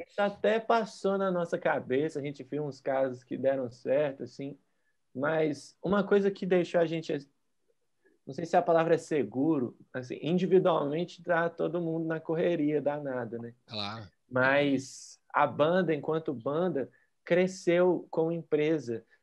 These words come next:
Speaker 1: durante a quarentena, durante essa pandemia, ape-, a-, além dos números que,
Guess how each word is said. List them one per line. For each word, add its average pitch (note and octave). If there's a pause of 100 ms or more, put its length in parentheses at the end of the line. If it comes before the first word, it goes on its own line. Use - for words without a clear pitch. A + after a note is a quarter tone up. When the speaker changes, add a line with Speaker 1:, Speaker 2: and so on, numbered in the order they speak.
Speaker 1:
durante D3
a C3
quarentena, A#2+ (340)
durante B2+
essa C#3
pandemia, C3
ape-, D3 (160)
a-, C#3
além D#3+
dos D3
números C#3+
que, C3